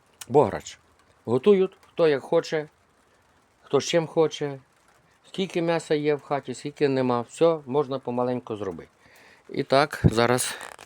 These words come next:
погода літня, січень місяць. Робимо склад продуктів. Найперше,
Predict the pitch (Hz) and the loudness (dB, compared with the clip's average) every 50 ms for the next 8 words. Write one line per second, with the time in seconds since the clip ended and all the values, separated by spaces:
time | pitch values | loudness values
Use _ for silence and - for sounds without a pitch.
0 | - - - - - 95 113 135 135 151 160 120 120 120 135 170 160 - 202 202 | -20 -20 -20 -20 -16 -4 0 4 6 6 6 6 6 4 4 2 0 4 2 2
1 | 202 - - _ _ _ _ _ _ _ _ _ _ _ - - - - - - | 2 2 -6 _ _ _ _ _ _ _ _ _ _ _ -20 -20 -20 -20 -20 -18
2 | - - - 147 - 147 143 147 165 175 - - 196 190 - - - - - _ | -12 -8 -6 -4 -2 0 0 2 0 0 0 0 -2 -2 -4 -10 -16 -18 -20 _
3 | _ _ _ _ _ _ _ _ _ _ _ - _ _ _ _ _ _ _ _ | _ _ _ _ _ _ _ _ _ _ _ -20 _ _ _ _ _ _ _ _
4 | - - 139 156 143 151 147 147 156 156 143 - _ _ _ _ _ _ _ _ | -4 2 2 4 4 4 4 4 4 2 0 -6 _ _ _ _ _ _ _ _
5 | _ _ _ _ _ _ _ - - _ - _ _ _ _ - - - 156 156 | _ _ _ _ _ _ _ -20 -20 _ -20 _ _ _ _ -14 -2 2 2 2
6 | 139 - - 127 113 104 101 92 - - - - - - - - _ _ _ - | 2 2 0 0 0 2 0 -4 -4 -12 -20 -20 -20 -20 -20 -20 _ _ _ -20
7 | - _ _ _ _ - - - - - - _ _ _ - - _ - _ _ | -20 _ _ _ _ -20 -20 -20 -20 -20 -20 _ _ _ -20 -20 _ -20 _ _
8 | _ - 127 175 202 208 - - 135 117 117 - - 180 190 196 170 | _ 0 4 4 4 4 4 4 4 4 4 2 4 4 4 4 2